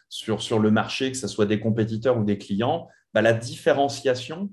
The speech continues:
qui est un élément important dans la startup, que ce soit la différenciation dans le produit, dans mon action commerciale, dans le management, le leadership, va être un élément clé qui va faire le, les, on va dire, le petit plus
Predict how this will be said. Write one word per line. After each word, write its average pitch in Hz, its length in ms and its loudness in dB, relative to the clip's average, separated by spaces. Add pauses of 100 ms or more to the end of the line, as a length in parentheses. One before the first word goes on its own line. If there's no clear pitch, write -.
(100)
qui 113 80 -2
est 113 120 -2
un 110 100 6
élément 117 480 4
important 139 540 2
dans 123 100 0
la 107 100 2
startup, - 560 -6 (300)
que 101 60 -6
ce 107 140 -2
soit 123 180 2
la 113 80 6
différenciation 107 880 0 (320)
dans 98 160 2
le 98 80 0
produit, 117 640 2
dans 113 100 4
mon 104 160 6
action 98 340 0
commerciale, 120 840 0
dans 113 420 2 (120)
le 104 120 0
management, 107 580 -2
le 107 80 0
leadership, 98 600 -4 (400)
va 98 260 4
être 143 180 4
un 123 120 2
élément 113 380 2
clé 147 380 -4
qui - 140 -12
va 101 120 2
faire 127 340 2
le, 104 340 2 (320)
les, 113 420 2
on 107 100 -6
va 104 100 0
dire, 123 220 -2
le 117 120 0
petit 117 280 -10
plus - 560 -2